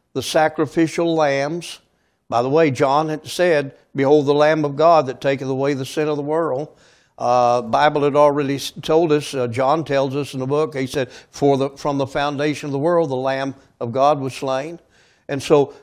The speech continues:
for a thousand years, representing Christ, all of the lambs were wrapped in swaddling cloths.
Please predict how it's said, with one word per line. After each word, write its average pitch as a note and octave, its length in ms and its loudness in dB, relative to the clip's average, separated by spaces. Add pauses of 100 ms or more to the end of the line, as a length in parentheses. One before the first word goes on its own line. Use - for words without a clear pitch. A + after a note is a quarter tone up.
for C#3+ 180 4
a C3+ 60 2
thousand E3 560 2
years, B2+ 640 -4 (840)
representing D#3 680 2
Christ, A#2+ 680 -2 (360)
all D3 360 6
of E3 80 0
the E3+ 80 2
lambs C#3+ 580 0 (460)
were A#2+ 500 2 (400)
wrapped D3 420 2
in C3+ 120 0
swaddling D#3 500 2
cloths. B2+ 540 -2